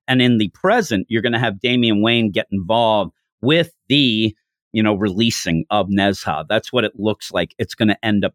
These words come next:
doing. In fact, by the end, I mentioned something that I think's going on. But all of this happening, you end up having Kara and Dick come back. They're gonna go back into the time stream. They're gonna end up going back to the present,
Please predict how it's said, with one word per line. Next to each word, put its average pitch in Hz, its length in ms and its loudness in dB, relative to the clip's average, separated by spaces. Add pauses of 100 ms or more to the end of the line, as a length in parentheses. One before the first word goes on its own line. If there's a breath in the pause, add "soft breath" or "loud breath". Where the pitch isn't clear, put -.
(100)
doing. 170 260 2
In 123 120 0
fact, 135 420 -2
by 113 140 0
the 104 180 0
end, 110 280 0
I 101 280 0
mentioned 98 420 -2
something 92 400 -2
that 104 140 2
I 95 80 0
think's - 320 -2
going 104 300 0
on. 107 320 0
But 127 260 -2 (380)
all 175 260 0
of 143 140 -6
this 123 200 -2
happening, 151 460 -2
you 127 160 0
end 165 160 -2
up 220 160 -4
having 127 420 -2 (460)
Kara 139 320 2
and 120 240 -2
Dick 202 260 -2
come 143 200 0
back. 110 340 -2
They're 110 140 -6
gonna 107 180 0
go 107 240 -2
back 107 440 -2
into 110 300 -6
the 101 120 -4
time 95 340 0
stream. 98 320 0
They're 101 100 2
gonna 113 220 0
end 117 220 0
up - 180 -4
going 107 280 0
back 104 340 0
to 101 180 -4
the 104 120 -12
present, 226 540 0